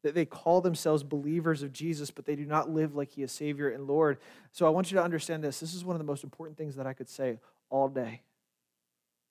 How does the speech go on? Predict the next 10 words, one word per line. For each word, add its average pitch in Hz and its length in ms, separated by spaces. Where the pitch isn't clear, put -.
If - 40
you 156 60
get 156 100
nothing 156 300
else, 135 220
get 151 200
this. 127 300
There 160 140
is 156 200
no 156 540